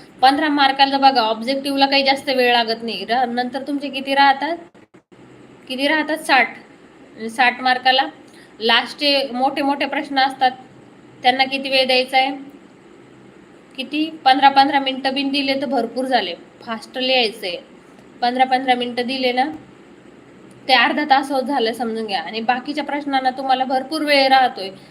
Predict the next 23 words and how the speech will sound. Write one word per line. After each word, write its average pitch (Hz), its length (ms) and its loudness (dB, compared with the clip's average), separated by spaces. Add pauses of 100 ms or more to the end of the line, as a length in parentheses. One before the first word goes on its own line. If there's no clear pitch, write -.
(160)
अशा 269 220 0
पद्धतीनं 277 480 -2
तीन 277 320 0
तासाचं 285 500 0
तुम्हाला 269 280 2
मॅनेजमेंट 254 560 0
करायचंय. 262 560 2
आणि 214 300 -2
माझं 254 320 -2
सांगणं 254 360 -2
ऐका 247 240 0
की 262 140 -10
कोणताही 262 640 0
प्रश्न 269 400 -6
मोकळा 254 520 0
सुटला 226 380 -6
नाही 254 160 -4
पाहिजे 233 360 2
की 185 140 -12
माझा 220 360 -6
हा 240 80 -10
प्रश्न 240 380 -8
सुटलाय. 214 460 -2